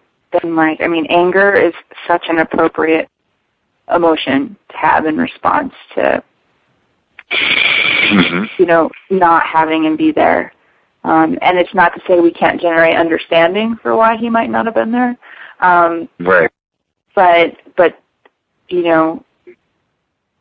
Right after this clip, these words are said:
Speaker 1: I just wouldn't, I would try not to be hard on yourself for having that kind of anger response to him, 'cause that's, that's a lot.
Speaker 2: Right.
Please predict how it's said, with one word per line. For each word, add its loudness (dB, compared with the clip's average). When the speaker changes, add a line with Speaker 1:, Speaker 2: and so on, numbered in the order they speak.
Speaker 1:
I -2
just -8
wouldn't, -2
I 0
would 0
try 0
not -2
to -8
be -2
hard -2
on -2
yourself -4
for -2
having -2
that -4
kind -2
of -4
anger -2
response -4
to -12
him, -10
'cause -16
that's, -20
that's -12
a -2
lot. 0
Speaker 2:
Right. -2